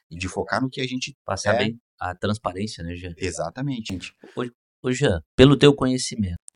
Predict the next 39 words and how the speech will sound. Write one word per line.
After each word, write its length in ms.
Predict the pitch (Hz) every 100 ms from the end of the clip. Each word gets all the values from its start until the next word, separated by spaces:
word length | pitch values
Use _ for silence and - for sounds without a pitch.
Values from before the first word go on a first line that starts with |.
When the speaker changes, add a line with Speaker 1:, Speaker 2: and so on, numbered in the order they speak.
| _ _ -
Speaker 2:
conta 320 | 98 117 120
pra 200 | 117 113
nós, 260 | 101 101 101
explica 340 | - - 117
pra 180 | - 101
nós 400 | 95 98 101 87
hoje 560 | 90 95 92 90 92 90 -
como 280 | 104 135
os 120 | 143 -
clientes 1000 | 120 110 107 107 123 - 123 120 - - _ -
buscam 680 | 87 95 139 - - 131 139 _ _ -
e, 440 | 92 110 107 107 107
e 80 | 107
chegam 580 | - - 127 117 117 113
até 720 | 110 - 107 110 110 110 107 -
a 80 | 117
corretora, 600 | - 117 113 - 95 87 - _
pra 120 | -
escolher 540 | 113 113 - 113 110 123
a 80 | 113
corretora 640 | 113 110 98 101 104 101
certa. 260 | - 92 -
Speaker 1:
Bom, 280 | 90 73 - -
hoje, 480 | 95 120 139 117
né, 160 | 101 95
com 80 | -
a 20 |
questão 240 | 92 - 92
da 80 | 90
internet, 600 | 85 76 87 90 85 73 _
tem 120 | - 78
muita 320 | 76 95 80
divulgação, 640 | 78 76 71 76 - 90
mas 220 | 98 90
ainda 240 | 87 87 101
eu 80 | 95
acredito 400 | 90 85 92 -
que 120 | 95
a, 100 | 82